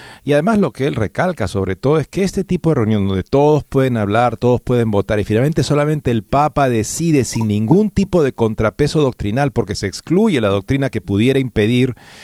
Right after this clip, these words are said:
que todos participen sin ningún tipo de reparo, de ser, digan lo que sienten, que el Espíritu le dice en su corazón,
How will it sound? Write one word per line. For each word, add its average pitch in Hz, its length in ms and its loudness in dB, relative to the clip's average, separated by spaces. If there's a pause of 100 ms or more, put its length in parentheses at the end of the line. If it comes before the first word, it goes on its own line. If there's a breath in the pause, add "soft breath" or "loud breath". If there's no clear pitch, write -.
(760 loud breath)
que 104 220 0
todos 135 500 0
participen 123 1120 -2
sin 110 240 -2
ningún 110 380 -2
tipo 123 400 0
de 107 100 2
reparo, 127 640 0
de 113 80 4
ser, 127 220 -6
digan 120 260 0
lo 117 80 2
que - 160 -6
sienten, 139 680 -2
que 107 100 -2
el 104 60 0
Espíritu 123 360 -2
le 110 80 2
dice 120 140 -4
en 113 60 -6
su 117 80 -8
corazón, 117 500 0